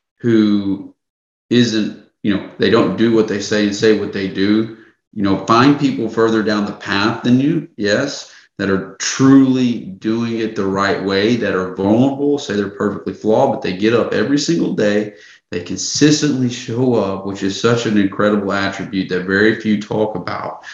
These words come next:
The consistency creates credibility in your life and increases your self-worth, but focus on you. Don't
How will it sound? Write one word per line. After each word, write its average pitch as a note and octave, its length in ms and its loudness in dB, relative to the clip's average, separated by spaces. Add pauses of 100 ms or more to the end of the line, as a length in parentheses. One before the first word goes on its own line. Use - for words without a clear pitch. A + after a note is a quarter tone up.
(320)
The - 80 -2
consistency B2+ 800 2
creates G#2 300 0
credibility G#2+ 800 0
in A2 60 -2
your A2 140 2
life G2 320 -6
and F#2+ 80 -2
increases G2 560 -2
your F#2+ 100 -2
self-worth, G#2 840 0 (460)
but B2 140 -2
focus A#3 540 0
on D#3 440 -2
you. F#2 640 -6 (640)
Don't D#3 400 0